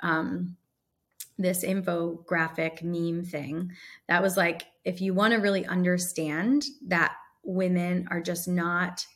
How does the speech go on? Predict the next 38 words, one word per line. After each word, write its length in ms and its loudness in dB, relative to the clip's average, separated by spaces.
equal 560 -4
still, 300 2
because 260 -2
so 100 0
many 120 0
people 180 -2
are 120 0
like, 280 -2
"Oh, 200 0
every-, 240 -2
you 140 -2
know, 280 -2
th-, 200 -8
what 180 0
do 40 0
you 140 0
mean? 400 0
Like, 220 -2
you're 260 2
equal 580 4
and 300 -2
you're 220 4
just 220 0
as 120 0
respected 540 -2
as 120 -6
a 40 0
man." 500 0
It 160 0
can 120 6
be 160 4
seen 600 0
very 260 4
clearly 560 -2
in 140 -4
this 160 -8
situation. 880 -8
And 340 -2